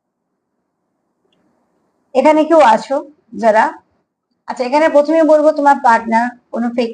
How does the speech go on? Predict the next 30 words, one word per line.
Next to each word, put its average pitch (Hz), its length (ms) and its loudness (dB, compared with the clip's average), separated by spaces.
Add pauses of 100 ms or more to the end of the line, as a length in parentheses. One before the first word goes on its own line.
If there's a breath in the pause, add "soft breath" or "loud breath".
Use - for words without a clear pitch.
নয়, 202 160 0 (220)
একদম 214 240 0 (320)
লয়াল 214 240 4 (100)
ব্যক্তি। 185 300 -10 (920)
আর 180 280 2 (2000)
এখানে 262 220 2 (100)
ফেমিনাইন 262 440 0
এনার্জিটা 240 360 0
আমি 240 180 2
পেয়েছি, 226 360 0 (260)
ফেমিনাইন 226 380 0
এনার্জি 214 320 0
আছে। 214 160 -8 (440)
এখানে 262 300 -4
হয়তো 247 220 0
তোমরা 240 240 2
কেউ 247 120 2 (100)
আছো, 220 220 -4
কেউ 247 200 -4
ডিপ 233 160 -4 (120)
সোল 240 160 -4 (100)
কানেকশনে 220 480 0 (100)
আছো, 202 180 -6 (180)
ফ্লেম 240 240 -4 (140)
এসছে 202 280 -8
ওই 180 100 0
জন্য। 175 220 0
এখন 185 180 -8
তোমাদের 220 300 2
মধ্যে 214 180 0